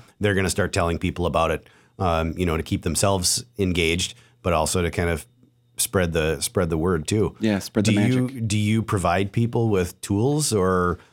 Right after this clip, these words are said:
Speaker 1: things that they can think about?
Speaker 2: Yeah, so for quite a few years, we put together this thing we called the Captain's Kit,
Speaker 1: Mm-hmm.
Speaker 2: which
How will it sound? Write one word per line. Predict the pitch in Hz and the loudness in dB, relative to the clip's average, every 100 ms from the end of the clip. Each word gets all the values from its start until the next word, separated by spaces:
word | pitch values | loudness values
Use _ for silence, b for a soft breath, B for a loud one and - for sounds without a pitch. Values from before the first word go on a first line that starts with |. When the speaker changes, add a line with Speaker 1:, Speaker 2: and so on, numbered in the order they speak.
| b b - | b b -8
Speaker 1:
things | - 117 117 | 0 0 2
that | 101 95 | 0 0
they | 95 | 0
can | 95 101 92 | 2 0 0
think | - 110 | 0 0
about? | 131 131 196 - b b b _ | 2 0 -2 -8 b b b _
Speaker 2:
Yeah, | 139 151 135 | 4 6 4
so | 117 139 131 123 117 110 - _ _ _ _ | 2 2 4 4 2 0 -6 _ _ _ _
for | 135 | -4
quite | 120 139 143 | 0 2 2
a | |
few | 143 123 | 2 2
years, | 113 113 107 | 4 2 2
we | 110 | -2
put | 117 | -2
together | 113 107 107 104 | -2 2 2 2
this | 98 | 0
thing | 107 | 0
we | 101 | 0
called | 95 98 | 0 -4
the | 92 | -2
Captain's | - 110 - 135 - | -2 -2 -2 -6 -4
Kit, | - 156 - _ | -4 -4 -6 _
Speaker 1:
Mm-hmm. | 104 107 | -2 2
Speaker 2:
which | 110 107 - - | 2 0 -2 -8